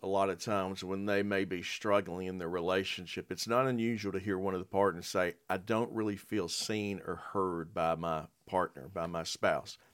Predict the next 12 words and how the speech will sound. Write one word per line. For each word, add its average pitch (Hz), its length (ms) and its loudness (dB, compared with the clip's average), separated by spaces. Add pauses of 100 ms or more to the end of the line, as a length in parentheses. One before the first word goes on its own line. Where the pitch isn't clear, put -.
(560)
And 104 120 4
a 95 60 4
lot 98 420 8
of 107 100 0
times 87 520 -2 (140)
it's 92 180 0
because 92 640 0 (380)
when 98 220 -2
they're 92 140 -2
having 110 500 4
those 104 200 0
conversations, 110 1200 0